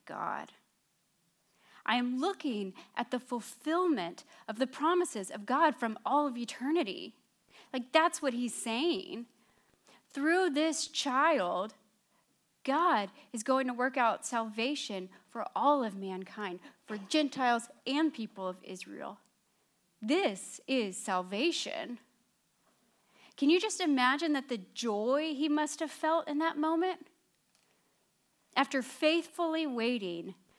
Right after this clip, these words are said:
God was faithful to him. I love that. Simeon was a godly individual who testified publicly to Jesus' significance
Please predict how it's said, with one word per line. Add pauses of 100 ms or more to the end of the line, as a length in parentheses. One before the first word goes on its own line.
(240)
God
was
faithful
to
him. (880)
I
love
that. (1300)
Simeon
was
a
godly
individual
who
testified
publicly
to
Jesus'
significance